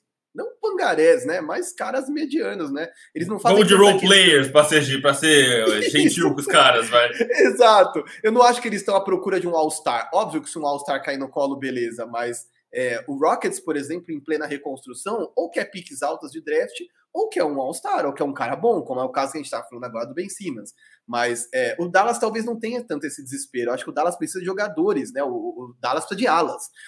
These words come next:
Speaker 1: O Dallas precisa de tanta coisa que se a gente começar a fazer uma lista aqui, meu amigo, pelo amor de Deus, a gente não para mais. E num time que, honestamente, eu não sei dizer se não tem urgência de vencer, mas que tem uma estrela que tem urgência de vencer. Quer dizer, você tem um Luka Doncic que quer vencer,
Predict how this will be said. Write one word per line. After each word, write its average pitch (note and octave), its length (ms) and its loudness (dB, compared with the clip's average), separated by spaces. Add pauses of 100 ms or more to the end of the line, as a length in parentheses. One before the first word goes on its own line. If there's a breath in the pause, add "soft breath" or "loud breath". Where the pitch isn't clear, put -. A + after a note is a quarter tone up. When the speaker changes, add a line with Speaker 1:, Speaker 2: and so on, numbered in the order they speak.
(100)
Speaker 1:
O A#2+ 80 -10
Dallas B2+ 340 0
precisa G3 240 -2
de - 60 -14
tanta C4+ 260 0
coisa G3 220 -2
que A#3 80 -6
se A#3+ 40 -8
a A3 40 -10
gente - 80 -16
começar F#3+ 240 -6
a - 20 -12
fazer F#3+ 220 -8
uma F#3 180 -4
lista E3 300 -6
aqui, G3 320 -14
meu F3+ 100 -10
amigo, A2 240 -14
pelo E3 160 -12
amor G#3+ 200 -14
de - 40 -20
Deus, G#3 140 -12
a - 20 -8
gente C3+ 180 -14
não C3+ 140 -18
para D3+ 240 -2
mais. F3 320 -8 (300 loud breath)
E B3 80 -2
num G#3+ 160 0
time A3 340 -2
que, G#3 100 -8
honestamente, G3 720 -4 (640)
eu F#3 100 0
não A3 60 2
sei B3 180 -2
dizer A#3+ 200 -4
se A3+ 100 -6
não A3 100 -4
tem A3 120 -4
urgência G3 580 -2
de F3 100 -6
vencer, C#3 600 -6 (440)
mas D#3+ 220 -2
que - 140 -14
tem F#3 180 -4
uma F#3 160 -2
estrela B3 640 4
que A#3+ 160 -6
tem A3 180 -4
urgência D#3+ 460 -2
de C#3+ 100 -8
vencer. B2 420 -8
Quer A#2+ 120 -10
dizer, B2+ 140 -14
você C3 120 -14
tem D#3 100 -10
um D3+ 60 -8
Luka A3+ 340 -6
Doncic C#3+ 460 -6
que C#3 80 -8
quer C#3 240 0
vencer, D3+ 560 -6